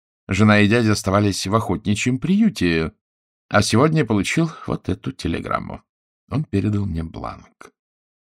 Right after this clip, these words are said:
«Возвращайся немедленно. Дядя Харрингтон убит прошлой ночью.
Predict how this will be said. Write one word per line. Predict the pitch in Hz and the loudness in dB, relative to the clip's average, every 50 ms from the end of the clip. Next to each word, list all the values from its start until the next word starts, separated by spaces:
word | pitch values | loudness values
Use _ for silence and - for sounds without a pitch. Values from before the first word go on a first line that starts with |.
| _ _ _ _ _ - | _ _ _ _ _ 2
«Возвращайся | 110 107 92 87 101 101 - - 104 98 87 - - 78 | 2 4 4 4 2 2 2 2 0 0 0 -2 -6 -8
немедленно. | 80 85 - - 76 110 127 135 135 131 135 131 123 123 - | -8 -6 -6 -6 -6 -4 -4 -2 -2 -2 -2 -2 -2 -4 -6
Дядя | 82 85 95 92 90 90 85 | -4 -4 -2 -2 -2 -4 -4
Харрингтон | - - 87 82 80 80 82 78 - - 80 78 | -4 -4 -4 -2 -2 -4 -8 -8 -8 -8 -8 -6
убит | 78 76 73 87 82 - _ | -6 -4 -4 -6 -6 -8 _
прошлой | - 78 78 - - - 78 - | -8 -8 -8 -8 -10 -12 -12 -8
ночью. | - 90 110 110 - - 139 135 | -6 -6 -6 -6 -6 -8 -8 -8